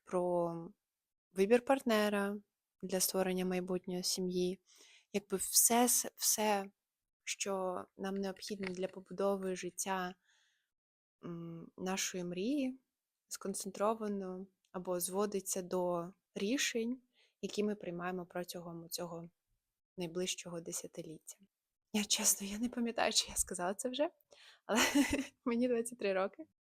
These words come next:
Я так жартома кажу, але все більше переконуюсь в тому, що я права,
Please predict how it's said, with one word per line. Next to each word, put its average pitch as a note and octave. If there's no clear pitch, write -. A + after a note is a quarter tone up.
Я G3
так F#3
жартома G3
кажу, G3
але F#3
все -
більше -
переконуюсь F#3
в -
тому, F3
що E3+
я F3+
права, F3+